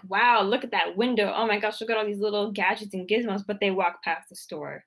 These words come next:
because they weren't really interested in the store. The window took all their attention.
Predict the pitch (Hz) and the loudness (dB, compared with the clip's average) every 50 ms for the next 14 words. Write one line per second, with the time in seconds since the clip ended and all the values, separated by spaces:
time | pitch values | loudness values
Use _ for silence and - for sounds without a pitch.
0 | _ - - 202 - 208 196 196 196 185 185 190 180 175 180 180 175 165 - - | _ -10 -10 -6 -4 -4 -2 0 0 -2 0 -2 -2 -2 -2 -2 -2 -2 -4 -6
1 | - 196 - 196 190 175 165 160 - - - 233 233 233 220 214 202 - _ - | -10 -10 -10 -10 -10 -10 -10 -12 -14 -10 -6 -4 -2 0 0 -2 -4 -6 _ -2
2 | 180 170 160 175 208 220 226 214 202 190 180 - - 190 - - 165 165 175 170 | -2 0 2 4 4 4 4 4 4 4 2 0 -4 -8 -6 -4 -4 -4 -4 -4
3 | 156 151 - - - 151 151 - - - - 190 | -6 -8 -8 -10 -14 -20 -20 -20 -20 -20 -20 -20